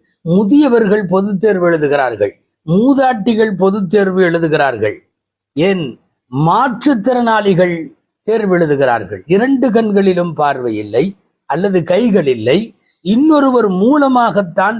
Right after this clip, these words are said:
துணையாக வைத்து தேர்வு எழுத வேண்டும். அவர்களெல்லாம் எழுதுகிறார்கள். ஏன் இந்த வருட பத்தாம் வகுப்பு, பனிரெண்டாம் வகுப்பை, வகுப்பு தேர்வுகளை சிறை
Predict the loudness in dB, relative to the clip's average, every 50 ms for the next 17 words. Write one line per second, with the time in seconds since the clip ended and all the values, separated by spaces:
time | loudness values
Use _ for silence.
0 | -6 -2 -2 -2 0 0 0 0 0 0 0 0 -2 -2 -2 -4 -4 -4 -4 -4
1 | 0 0 0 0 0 0 -2 -2 -2 -2 -2 -2 -2 -2 -2 -2 -4 -4 -4 -4
2 | _ _ _ _ _ -8 -6 -4 -2 0 0 0 2 0 0 0 0 0 0 0
3 | 0 0 -2 0 0 0 0 0 2 0 0 -2 -2 -4 -6 -6 -6 -4 -2 0
4 | 0 0 -2 -8 -16 _ _ _ _ _ -4 -2 -2 0 0 0 -2 -2 0 -2
5 | -2 0 0 -2 -2 -2 -2 -2 -2 0 0 0 2 2 0 0 0 -2 0 0
6 | 0 0 0 0 0 -2 0 0 0 0 0 -2 -2 -2 0 0 0 -2 -2 -2
7 | -2 0 0 -2 -6 -8 _ _ _ _ _ -6 -2 -2 0 0 0 0 0 -4
8 | -4 -2 0 0 0 0 0 0 0 0 0 0 0 -2 -2 -4 -4 -4 -2 0
9 | 0 0 2